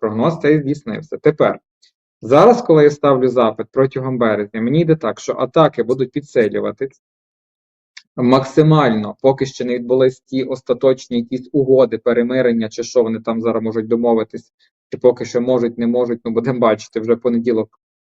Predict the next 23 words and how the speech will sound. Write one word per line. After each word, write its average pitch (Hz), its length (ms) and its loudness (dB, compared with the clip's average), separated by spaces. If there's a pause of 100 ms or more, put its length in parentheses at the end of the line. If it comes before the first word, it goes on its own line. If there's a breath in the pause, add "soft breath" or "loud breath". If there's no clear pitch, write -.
недалеко. 120 680 2 (680 soft breath)
А, 117 300 4
вони 131 280 4
будуть 143 260 2
максимум 139 540 0
зараз 117 260 0
кидати 120 380 0
туди 117 260 0
ресурсів, 131 680 2
резервів, 139 600 4
і 131 40 -6
там 151 240 0
зараз 156 260 4
може 123 220 -6
бути 143 220 -2
реальне 117 320 0
пекло. 113 380 -6
Я 123 100 0
зараз 135 240 2
роблю 127 220 0
ще 123 160 -2
актуальний 117 440 0
прогноз, 139 400 0